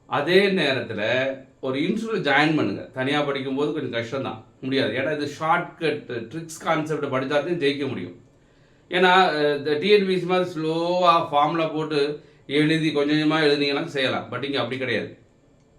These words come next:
ரயில்வே எக்ஸாம் ஸ்பீடா பண்ணணும். ஒன்றரை மணி நேரத்துல நூறு, அதாவது நூறு கொஸ்டினை நீங்க அப்ளை, இது வந்து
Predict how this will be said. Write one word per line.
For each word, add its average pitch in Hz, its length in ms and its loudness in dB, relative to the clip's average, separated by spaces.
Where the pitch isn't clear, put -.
ரயில்வே 156 640 2
எக்ஸாம் 131 400 -2
ஸ்பீடா 202 580 0
பண்ணணும். 101 640 -4
ஒன்றரை 190 520 2
மணி 147 260 2
நேரத்துல 147 840 0
நூறு, 160 760 0
அதாவது 123 500 -2
நூறு 190 340 0
கொஸ்டினை 151 580 -2
நீங்க 147 300 -2
அப்ளை, 107 480 -4
இது 139 120 -4
வந்து 104 440 -6